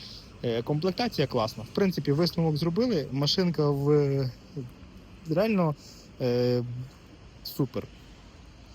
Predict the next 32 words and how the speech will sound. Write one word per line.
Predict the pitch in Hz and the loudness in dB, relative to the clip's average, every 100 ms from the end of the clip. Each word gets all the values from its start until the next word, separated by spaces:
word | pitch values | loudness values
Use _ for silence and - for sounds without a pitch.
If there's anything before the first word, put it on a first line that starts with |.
| - - - - 123 | -20 -20 -20 -20 -6
Не, | 170 185 180 170 156 165 | 0 2 2 -2 -8 -6
ну, | 185 175 | -2 0
типу, | 160 - 139 131 127 | 0 -2 0 2 2
і | 135 135 | 2 2
от | 139 151 - | 2 0 2
якщо | 156 - - 185 | 0 0 -2 0
ще | - | 0
взяти | 143 156 139 | 2 0 -2
таке | 131 - | -6 0
от | 139 127 | 0 0
цікаве | 135 156 151 143 | -2 0 2 2
на | 131 | 0
вторичному | - 143 139 - 131 | -2 -2 -2 -2 -2
ринку, | 143 175 - 143 - - - - - | 0 -2 -2 -6 -8 -20 -20 -18 -4
щоб | 135 120 | -2 2
і | |
завжди | 131 139 131 131 | 2 2 2 -2
продати | - 143 190 180 | 0 -2 0 0
можна | 165 143 151 | 0 2 0
було | 143 147 147 143 - - - | 0 0 0 -2 -6 -20 -6
бистро, | 135 147 143 - 139 | -2 0 -2 0 2
і | 135 131 127 - - - | 4 2 0 -4 -18 -10
самому | - 147 175 160 | -2 2 4 2
їздити | 151 151 143 - | 2 2 0 -2
зручно. | 123 143 139 - 135 123 - - - - - - - - - - | 0 2 0 0 -2 -2 -6 -18 -20 -20 -20 -20 -20 -20 -20 -8
Такий | 143 - 185 | -6 -2 -2
бюджет | 147 147 175 143 | 0 0 0 0
Opel | 143 139 131 | 0 2 0
Insignia | 127 - 147 135 127 | 0 0 2 2 2
виконує | 120 117 156 147 127 123 | 0 0 2 2 2 2
ці | - | 0
всі | 117 - 131 | -2 -2 -2